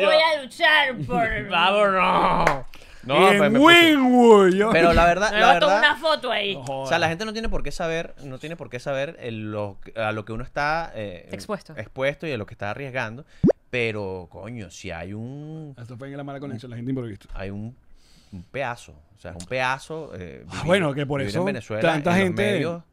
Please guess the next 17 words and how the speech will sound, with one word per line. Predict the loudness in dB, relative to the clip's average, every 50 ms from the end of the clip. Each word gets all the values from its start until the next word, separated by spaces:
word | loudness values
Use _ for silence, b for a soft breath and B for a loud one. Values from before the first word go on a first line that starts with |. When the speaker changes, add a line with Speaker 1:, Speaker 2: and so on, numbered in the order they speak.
| _ -10
Speaker 2:
<clears throat> | -10 -8 -6 -6
tratando | -6 -6 -8 -10 -10 -8 -8 -6
de | -6 -6
hacer, | -6 -8 -10 -10 -10 -10 -10 -12 -16
de | _ _ _ _ _ _ _ _ _ _ _ _ _ _ _ -18 -16 -8 -2
Speaker 3:
Ahora, | -2 -2 -2
Speaker 2:
hacer | -2 -8 -10
comedia. | -10 -10 -10 -8 -10 -10 -12 -14 -16 -8
Speaker 3:
claro, | -6 -4 -2 -2
yo | -2 -4
supongo | -4 -4 -6 -4 -2
que | -2 -2
tú | -2 -2 -2
has | -2
enfrentado | -2 -4 -6 -4 -2 -2 -2 -2
todos | -2 -2 -2 -2
estos | 0 -2 -2 -2 -4